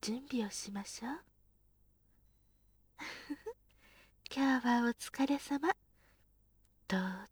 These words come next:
ても気持ちよくなれたかな。またママに甘えたくなったら、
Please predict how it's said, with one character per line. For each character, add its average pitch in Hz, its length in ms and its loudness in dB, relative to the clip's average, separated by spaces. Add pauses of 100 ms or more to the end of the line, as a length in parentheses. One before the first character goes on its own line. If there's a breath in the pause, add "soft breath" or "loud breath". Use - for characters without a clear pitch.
(460)
て 254 80 6
も 269 400 -4
気 - 140 -4
持 269 240 -6
ち - 160 -2
よ 294 100 2
く 233 340 -6
な 247 140 -2
れ 262 80 2
た - 160 -8
か 233 140 -10
な。 262 280 -4 (1300)
ま 226 140 2
た 254 220 6
マ 262 180 6
マ 285 160 8
に 247 160 4
甘 233 240 2
え 269 60 0
た 277 120 0
く 285 120 -2
な 294 140 2
っ - 20 -18
た - 180 2
ら、 247 180 4